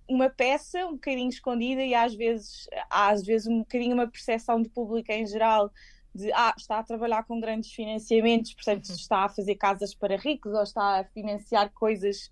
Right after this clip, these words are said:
Speaker 1: em que o dinheiro não se vai materializar ou não são casas para nós",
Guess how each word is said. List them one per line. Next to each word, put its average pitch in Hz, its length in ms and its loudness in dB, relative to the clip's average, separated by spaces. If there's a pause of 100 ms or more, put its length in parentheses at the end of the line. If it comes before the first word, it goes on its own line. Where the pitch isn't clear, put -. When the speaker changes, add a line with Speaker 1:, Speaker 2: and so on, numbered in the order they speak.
Speaker 1:
em 196 180 0
que 208 320 -4
o 202 120 -2
dinheiro 208 360 4
não 208 120 -2
se 196 100 -8
vai 202 160 4
materializar 196 760 0
ou 185 100 0
não 202 140 -8
são 202 220 -6
casas 196 380 -6
para 190 220 -4
nós", 214 300 -2